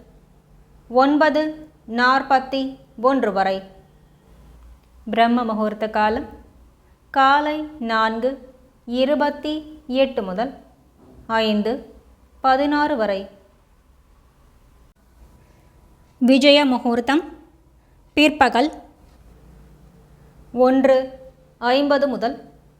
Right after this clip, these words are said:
இரண்டு முப்பத்தி ஏழு வரை. கோதூளி முகூர்த்தம் மாலை ஐந்து நாற்பத்தி ஐந்து முதல்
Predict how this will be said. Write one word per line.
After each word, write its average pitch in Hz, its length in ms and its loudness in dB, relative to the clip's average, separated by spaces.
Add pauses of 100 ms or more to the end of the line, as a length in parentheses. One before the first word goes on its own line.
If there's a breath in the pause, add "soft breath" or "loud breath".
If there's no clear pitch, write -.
(440)
இரண்டு 302 520 2 (440)
முப்பத்தி 262 540 -2 (520)
ஏழு 269 260 2
வரை. 196 200 -2 (2000)
கோதூளி 285 540 6 (100)
முகூர்த்தம் 226 500 -2 (880)
மாலை 262 420 4 (1500)
ஐந்து 285 280 2 (540)
நாற்பத்தி 262 640 0 (560)
ஐந்து 247 280 -2
முதல் 214 240 -4